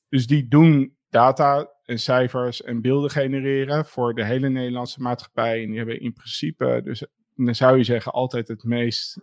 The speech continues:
eh, complete beeld van wat er zich afspeelt.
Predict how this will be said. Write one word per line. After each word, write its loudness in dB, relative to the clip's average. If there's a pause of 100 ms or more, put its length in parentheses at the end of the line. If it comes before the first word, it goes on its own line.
eh, -8 (100)
complete 2
beeld 2
van -8
wat -4
er -6
zich -12
afspeelt. -4